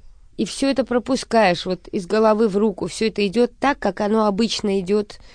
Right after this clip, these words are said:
у человека, который пишет свой текст. Только ты считываешь уже существующую вещь, но она опять идет из головы в руку. Это очень важный психофизиологический момент. И, конечно, начинаешь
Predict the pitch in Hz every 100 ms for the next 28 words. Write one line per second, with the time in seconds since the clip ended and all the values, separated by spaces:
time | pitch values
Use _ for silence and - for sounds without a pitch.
0 | - - - 208 214 214 214 202 202 214
1 | 208 196 196 - 196 202 - - - -
2 | - - - - 220 226 240 240 - 240
3 | 190 190 185 - - - - 180 190 233
4 | - 208 247 - 190 170 156 - 165 160
5 | 185 196 233 262 254 190 185 165 156 160
6 | 165 180 175 170 165 - 175 - 269 311
7 | - 247 170 160 202 240 220 247 233 -
8 | - - - - - - 254 226 240 226
9 | 220 208 220 226 233 - - 226 240 240
10 | 190 151 - 180 202 262 269 262 240 -
11 | 214 226 247 226